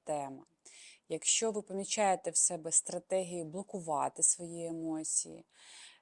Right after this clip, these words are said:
маєте заборону на те, щоб їх проживати, проговорювати, проявляти невербально, welcome, будемо сьогодні розбиратися з цим. Привіт, мене звати Анна Крайлюк,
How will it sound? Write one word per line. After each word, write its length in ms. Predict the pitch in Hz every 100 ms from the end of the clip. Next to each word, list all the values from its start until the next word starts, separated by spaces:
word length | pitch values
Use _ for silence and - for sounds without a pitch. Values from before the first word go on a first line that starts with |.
| _
маєте 420 | 180 202 214 208
заборону 680 | 196 202 190 208 190 190 180
на 120 | 165
те, 120 | 160 180
щоб 220 | - 165
їх 160 | 165
проживати, 1120 | - - 165 214 226 180 147 143 143 - 147 - _
проговорювати, 1600 | - 170 185 226 196 180 170 160 151 147 143 143 - - 147 147
проявляти 720 | - 175 180 175 180 214 220
невербально, 1160 | 202 196 190 185 170 156 147 143 143 143 143 147 - _ - - - _ _ -
welcome, 800 | 165 175 214 254 - 262 269 277 262
будемо 500 | 190 175 196 202 185
сьогодні 500 | - 151 160 165 170
розбиратися 840 | 165 - 160 147 139 - - -
з 100 | -
цим. 300 | - - - 165 _ _ _ _ - _ _ _
Привіт, 420 | 202 160 170 233
мене 220 | 214 180
звати 360 | 170 170 160 -
Анна 320 | 170 170 165
Крайлюк, 500 | 160 165 160 190 294